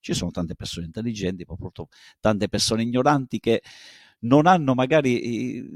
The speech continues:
la forza di affrontarti dal vivo e scrivono, scrivono i classici leoni da tastiera. A me piace scrivere,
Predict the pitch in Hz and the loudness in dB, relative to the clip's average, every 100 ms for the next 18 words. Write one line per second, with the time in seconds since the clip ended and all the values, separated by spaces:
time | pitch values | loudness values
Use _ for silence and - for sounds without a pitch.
0 | - - - - 151 190 190 - 139 139 | -16 -16 -16 -4 0 4 4 4 2 2
1 | - 143 160 156 - 143 160 156 180 175 | 2 2 2 0 0 -2 -2 0 0 2
2 | 147 131 127 - - 101 123 117 87 98 | 2 2 0 -4 -6 -4 -4 -4 -8 -10
3 | - 87 95 104 90 92 92 - 95 95 | -14 -14 -10 -10 -12 -10 -8 -8 -10 -8
4 | 90 90 90 92 113 - - 85 101 87 | -6 -6 -6 -8 -8 -10 -10 -8 -8 -10
5 | 85 _ _ _ 175 175 - 98 - 165 | -14 _ _ _ -4 -2 0 -2 0 -4
6 | - 233 247 196 170 170 | -2 2 4 4 2 0